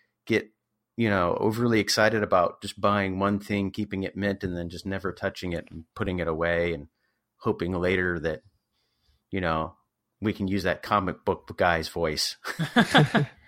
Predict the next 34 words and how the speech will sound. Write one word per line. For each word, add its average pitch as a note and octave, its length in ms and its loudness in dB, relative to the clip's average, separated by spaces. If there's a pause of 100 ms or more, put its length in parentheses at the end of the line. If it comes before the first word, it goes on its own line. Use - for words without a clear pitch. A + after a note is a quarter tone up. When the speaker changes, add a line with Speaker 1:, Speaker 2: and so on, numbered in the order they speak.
(640)
Speaker 2:
Well, G#3+ 80 6
listen, A3 300 4
you G#3 80 6
know, G3+ 60 6
The F#3 100 2
Simpsons G3+ 680 0
are, D3 640 0 (260)
the G3 60 0
show's B3 260 6
nothing G#3 240 4
if D#3+ 140 2
not C#3 160 2
valuable C#3+ 480 0
for B2 360 -4
making C3 300 -6
you A#2+ 140 -6
take C3+ 200 -6
a B2 60 -12
look A2+ 320 -12
at A#2+ 320 -12
society. A#2 720 -6
You A#2+ 80 -10
know, A#2 200 -6
it's A2+ 160 -12
one B2+ 120 -8
of A#2 60 -10
those A2+ 440 -10 (500)
shows A#2 340 -6
that A2 140 -14
serves A2 260 -12
a G#2+ 40 -12
social A2+ 280 -12
commentary, A2 640 -12
and G#2+ 260 -14